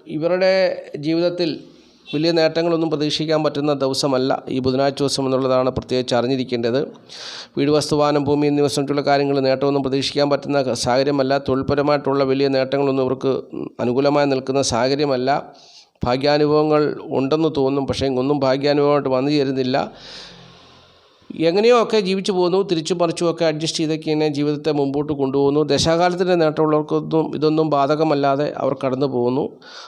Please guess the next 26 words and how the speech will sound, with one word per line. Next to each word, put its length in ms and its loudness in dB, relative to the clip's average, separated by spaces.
അപ്പോൾ, 460 -2
ഏഹ്, 680 0
ഈ 260 0
കന്നിക്കൂറുകാരെ 540 2
സംബന്ധിച്ച് 320 0
ബുധനാഴ്ച 400 0
ദിവസം 440 0
മെച്ചപ്പെട്ട 460 -2
അനുഭവങ്ങളൊന്നും 800 2
തന്നെ 140 2
വന്നു 260 2
ചേരുന്ന 260 0
ദിവസമല്ലെന്നുള്ളതാണ് 920 0
പ്രത്യേകിച്ച് 520 -2
പറയാനുള്ളത്. 580 0
ഇവരുടെ 200 0
മക്കളുടെ 400 0
സ്ഥിതി 300 -2
മോശമാണ്. 680 0
അതുപോലെ 300 2
തന്നെ 540 2
ഇവരുടെ, 760 2
ഏഹ്, 380 4
മക്കളുടെ 760 2
ദാമ്പത്യ 580 0
ജീവിതം 420 2